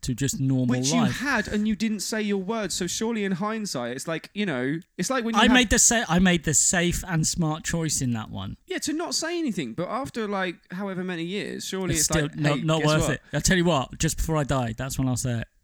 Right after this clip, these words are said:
Speaker 2: Oh,
Speaker 1: 'Cause
Speaker 2: yeah?
Speaker 1: then I got nothing to lose.
Speaker 2: Yeah, and then fart, and then off you go to heaven.
Speaker 1: <laughs> Yeah.
Speaker 2: Yeah, <laughs> just
Speaker 1: Just like,
Speaker 2: like
Speaker 1: "Hey, Danny, say it."
Speaker 2: Yeah, yeah, <laughs> yeah. And that
Speaker 1: Done.
Speaker 2: gas goes straight too.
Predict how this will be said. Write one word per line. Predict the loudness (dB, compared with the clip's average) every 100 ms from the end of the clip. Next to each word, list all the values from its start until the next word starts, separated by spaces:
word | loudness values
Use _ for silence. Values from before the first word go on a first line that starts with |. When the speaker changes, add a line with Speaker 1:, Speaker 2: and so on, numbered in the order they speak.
| -12 -4
Speaker 2:
Oh, |
Speaker 1:
'Cause | 0
Speaker 2:
yeah? | 2
Speaker 1:
then | 2
I |
got | 2
nothing | 2 2 2 0
to | 2
lose. | 2 0 -2 -8 _
Speaker 2:
Yeah, | -6 -6 -6
and | -6
then | -6
fart, | -6 -6 -6 -8
and |
then | -8 -6
off | 0
you | 0
go | 0 -4
to | -4
heaven. | -2 -2
Speaker 1:
<laughs> |
Yeah. | -2 -6 -12 _ -14 -12 -6
Speaker 2:
Yeah, | -2
<laughs> | -2 -2 -4
just | -6 -6 -2
Speaker 1:
Just | 2
like, | 2 2
Speaker 2:
like | 0
Speaker 1:
"Hey, | 0
Danny, | 2 2 2 -2
say | 0 2 2
it." | 0 -2 -10 -10 -4
Speaker 2:
Yeah, | -2 -2 -2
yeah, | -4 -4 -6
<laughs> | -4
yeah. | -2 -2 -2 -6 -6
And | -6 -6
that | -6 -4
Speaker 1:
Done. | -2
Speaker 2:
gas | -4 -2
goes | -2 -4
straight | -2 -4 -4
too. | -6